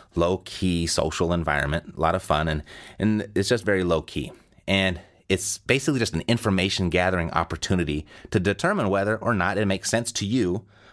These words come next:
for you and my team to work together. That's all. Okay, so that's it. So check your calendar for July thirty-first. Go to epic real estate tour dot com. And if it makes sense for you,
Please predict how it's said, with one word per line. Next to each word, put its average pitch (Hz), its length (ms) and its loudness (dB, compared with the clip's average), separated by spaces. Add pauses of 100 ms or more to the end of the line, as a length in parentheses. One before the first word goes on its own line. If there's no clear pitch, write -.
for 95 180 0
you 98 560 0
and 92 260 0
my 90 140 0
team 110 440 0
to 127 100 0
work 143 120 -2
together. 71 320 -4 (360)
That's - 180 0
all. 110 220 0 (240)
Okay, 175 240 0
so 170 80 -8
that's 135 180 0
it. - 180 0 (300)
So 131 260 0 (200)
check 180 180 0
your 170 80 4
calendar 135 340 2
for 113 200 0
July 104 240 2
thirty-first. 110 520 0
Go 92 140 2
to - 180 -4
epic - 300 0
real 90 120 2
estate 87 260 -2
tour 90 180 2
dot 80 200 0
com. 110 380 0
And 90 300 -2
if 87 140 -6
it 73 60 0
makes 87 220 0
sense 170 160 0
for 175 120 -2
you, 202 160 -2